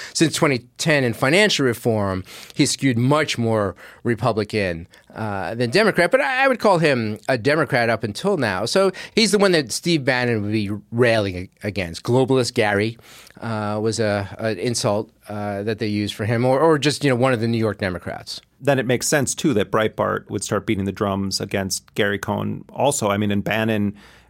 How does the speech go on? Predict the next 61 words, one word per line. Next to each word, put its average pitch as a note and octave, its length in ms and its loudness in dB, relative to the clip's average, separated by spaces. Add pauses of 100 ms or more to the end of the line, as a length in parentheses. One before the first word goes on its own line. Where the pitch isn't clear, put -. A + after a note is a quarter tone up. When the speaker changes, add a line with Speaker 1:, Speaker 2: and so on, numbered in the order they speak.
(120)
Speaker 2:
who's, D#3+ 220 0
who F3+ 200 2
knows D3 240 4
what A#2+ 100 -2
Bannon's A#2 260 0
gonna A#2 120 -2
do A2 160 0
now G#2 160 0
that G2+ 140 -2
he's, G#2 440 -2
uh, G#2+ 380 0
you A#2 80 -4
know, G2+ 80 -2
he's G#2+ 200 0
officially A#2 360 0
out G#2 140 2
of G2+ 60 -4
the G#2+ 60 -2
White A2 220 0
House, G#2+ 320 0
but G#2+ 300 -4
it B2 180 -6
does D#3 180 2
seem C3+ 240 0
like G#2 180 -2
his A#2 120 -2
campaign A2+ 540 -2
against A2 540 -2 (400)
the A#2+ 100 -2
people A2 240 0
that - 80 -6
he B2+ 180 2
identified G#2+ 480 0
as F#2+ 80 -2
globalists A2 460 0
is, - 180 -4
is A2+ 140 -6
certainly A2+ 260 -2
gonna G2+ 160 -4
continue G2+ 460 -6
unabated. G#2+ 560 -4
Speaker 1:
Well, G3 240 2
but G3+ 100 4
I F3 120 2
think E3 260 0
one F#3+ 160 4
thing G3 160 0
that's B2 160 -2
really D3+ 200 4
important B2+ 340 0
to A2 60 0
say A#2+ 360 2
is, G#2+ 240 0 (240)
in D#3+ 320 0
the D#3+ 80 6
shorthand D#3+ 420 4
of A#2+ 80 0
what B2+ 120 4
we're B2 80 2
talking G3+ 360 2
about, C3+ 400 2